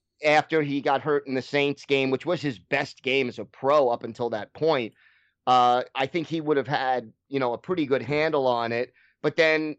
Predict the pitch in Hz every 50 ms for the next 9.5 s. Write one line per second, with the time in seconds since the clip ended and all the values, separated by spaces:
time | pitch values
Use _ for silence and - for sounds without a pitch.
0 | _ _ 156 156 156 143 139 143 - 180 160 - 160 147 135 123 123 127 139 143
1 | 147 143 139 143 139 139 135 - 147 139 131 123 123 123 - _ - 131 135 -
2 | - 151 - - 131 131 123 147 180 175 - - 165 165 - - - - 147 151
3 | 156 156 147 143 139 143 147 143 143 147 139 135 131 123 120 123 120 - 151 -
4 | 139 127 123 117 120 123 131 131 135 135 131 117 123 120 113 - - 135 123 123
5 | 123 - _ _ - 117 110 107 104 101 _ _ _ _ _ _ _ _ - 143
6 | 143 135 131 - - 160 175 180 175 175 170 - _ _ _ _ _ _ _ _
7 | _ _ - 139 135 135 - - 165 175 175 139 160 156 160 156 151 151 - -
8 | - - _ _ - 120 120 - - 135 127 147 165 170 165 165 143 - - -
9 | 165 165 170 165 165 165 160 151 123